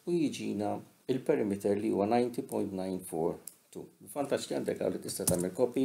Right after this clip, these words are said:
u, u mmorru fl-answer. U control V għal paste,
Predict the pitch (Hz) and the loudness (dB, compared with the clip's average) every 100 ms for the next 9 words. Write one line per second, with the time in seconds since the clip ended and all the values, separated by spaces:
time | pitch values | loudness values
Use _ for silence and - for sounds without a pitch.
0 | 135 - - - _ _ _ _ _ _ | 0 -4 -16 -20 _ _ _ _ _ _
1 | _ _ _ _ _ _ _ 104 110 - | _ _ _ _ _ _ _ -6 -4 -2
2 | 101 95 90 120 92 85 87 92 90 - | 2 4 4 2 0 -2 0 2 2 0
3 | - - - - _ _ _ _ _ _ | -10 -20 -18 -18 _ _ _ _ _ _
4 | _ _ - - - - 90 - 117 90 | _ _ -20 -20 -20 -16 -8 0 2 2
5 | 82 80 76 - 143 147 - - | 0 2 0 4 4 4 -2 -6